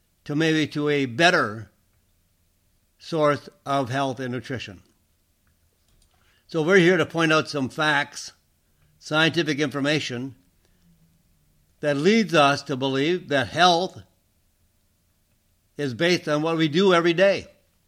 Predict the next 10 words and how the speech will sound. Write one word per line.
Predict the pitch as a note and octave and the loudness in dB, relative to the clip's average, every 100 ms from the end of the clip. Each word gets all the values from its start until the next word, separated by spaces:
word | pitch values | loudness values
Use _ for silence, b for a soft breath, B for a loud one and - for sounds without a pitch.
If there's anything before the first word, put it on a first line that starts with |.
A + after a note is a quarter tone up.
| _ | _
the | C#3+ | -10
choices | - G#3 A3 - C3+ | 0 2 2 2 -6
we | C3 D#3 | -2 0
make, | E3 F#3+ B2+ - _ _ _ _ _ _ _ _ _ _ - | 2 0 -2 -12 _ _ _ _ _ _ _ _ _ _ -14
the | B2 | -12
choices | - F#3+ F#3+ F3+ D3+ | 2 4 4 2 -6
of | C3 | -6
what | B2+ D3+ C#3 | -4 -4 -2
we | D3+ | -2
eat | E3 G3+ - - | 0 0 -2 -10